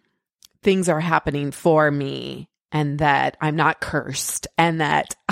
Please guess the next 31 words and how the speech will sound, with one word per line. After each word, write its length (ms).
<laughs> 160
bad 380
things 280
always 320
happen 400
to 120
me, 360
right? 320
That's 300
not 400
a 40
great 560
place 420
to 80
operate 680
a 100
business 800
when 200
you 220
are 140
out 320
there, 140
you're 300
responsible 1120
for 460
creating 520
results. 800
You 100
can 160
make 180
decisions. 1040